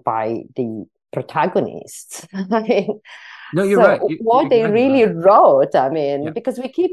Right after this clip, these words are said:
Speaker 1: repeating they are the same, but in fact, nobody mentioned them. I mean,
Speaker 2: Right, right. No, you're exactly right. And
Speaker 1: Mm.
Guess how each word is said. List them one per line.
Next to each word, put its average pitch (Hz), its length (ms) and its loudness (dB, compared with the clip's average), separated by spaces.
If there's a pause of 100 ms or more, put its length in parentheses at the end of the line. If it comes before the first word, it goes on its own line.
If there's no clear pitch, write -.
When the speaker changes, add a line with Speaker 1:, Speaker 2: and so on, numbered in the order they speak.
Speaker 1:
repeating 302 480 -6
they 269 80 -4
are 254 180 -4
the 247 100 -6
same, 165 560 -8
but 139 220 -6
in 180 100 -4
fact, 190 500 -6
nobody 170 680 -6
mentioned 196 640 -6 (100)
them. 110 380 -18 (100)
I 156 100 -8
mean, 135 120 -6
Speaker 2:
Right, 92 160 -10
right. 87 200 -20 (640)
No, 165 120 -4
you're 170 160 0
exactly 190 360 -6
right. 156 320 -6
And 143 280 -6
Speaker 1:
Mm. 180 240 -14